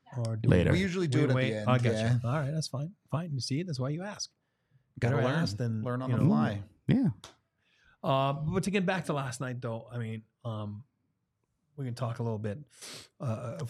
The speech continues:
Speaker 2: That was
Speaker 1: for
Speaker 2: roughing, by the way.
Speaker 1: Yeah, that was roughing.
Speaker 2: I learned that last night.
Speaker 1: <laughs>
Speaker 2: What you
Speaker 1: Well,
Speaker 2: just did with your hands, that was roughing.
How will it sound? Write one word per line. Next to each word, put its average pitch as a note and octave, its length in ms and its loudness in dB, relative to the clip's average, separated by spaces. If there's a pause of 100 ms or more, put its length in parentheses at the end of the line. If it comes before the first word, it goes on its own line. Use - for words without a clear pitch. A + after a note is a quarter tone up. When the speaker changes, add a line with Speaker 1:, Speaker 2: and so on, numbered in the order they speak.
(100)
Speaker 2:
That C3 180 8
was A#2 120 4
Speaker 1:
for F#2+ 60 0
Speaker 2:
roughing, F#2+ 340 2
by E2+ 120 2
the E2+ 100 2
way. E2+ 180 2 (260)
Speaker 1:
Yeah, A#2 200 0
that G#2+ 140 -2
was G2+ 120 -2
roughing. G2+ 320 0
Speaker 2:
I G#2 80 8
learned A#2+ 280 6
that G#2+ 200 4
last G#2 280 0
night. G#2 320 2
Speaker 1:
<laughs> - 60 -4 (640)
Speaker 2:
What G#2+ 120 6
you B2+ 80 4
Speaker 1:
Well, G2+ 80 4
Speaker 2:
just G#2 160 2
did A2 160 2
with G#2 100 0
your G#2 140 4
hands, G#2 260 2
that G2 180 4
was F2+ 140 0
roughing. F2 480 0